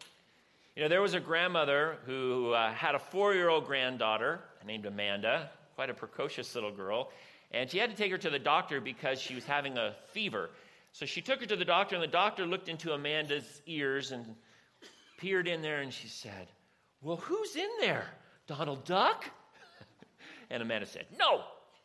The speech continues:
And then the doctor looked up into her nose and said, "Well, who's in there? Mickey Mouse?" And Amanda said, "No."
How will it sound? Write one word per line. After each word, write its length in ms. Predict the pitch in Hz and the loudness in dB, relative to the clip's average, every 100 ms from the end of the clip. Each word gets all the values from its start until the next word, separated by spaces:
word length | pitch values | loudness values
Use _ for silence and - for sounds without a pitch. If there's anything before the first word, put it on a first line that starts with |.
| _ _ _ _ _ _ _ _ _ _ | _ _ _ _ _ _ _ _ _ _
And 100 | 95 | -16
then 100 | 92 | -14
the 60 | |
doctor 400 | 85 110 104 98 | -4 -4 -2 -6
looked 260 | 98 123 - | -8 -8 -6
up 160 | 113 127 | -8 -8
into 260 | 113 123 | -12 -10
her 120 | 113 104 | -8 -6
nose 400 | 110 113 107 101 | 0 0 0 -6
and 80 | |
said, 160 | 98 98 | -10 -8
"Well, 140 | 104 | -6
who's 280 | 127 330 330 | -4 -2 -2
in 180 | 294 277 | -4 0
there? 580 | 285 330 359 233 107 - - - _ _ _ - | 2 4 6 4 2 -6 -16 -20 _ _ _ -12
Mickey 220 | 139 302 | -10 -2
Mouse?" 540 | 349 453 587 - - - _ _ _ _ _ _ _ | 6 6 6 2 -14 -18 _ _ _ _ _ _ _
And 80 | 101 | -14
Amanda 260 | 101 98 | -10 -10
said, 200 | 87 92 - _ _ _ - - 587 | -10 -14 -16 _ _ _ -10 2 6
"No." 460 | - - - - | 8 8 6 4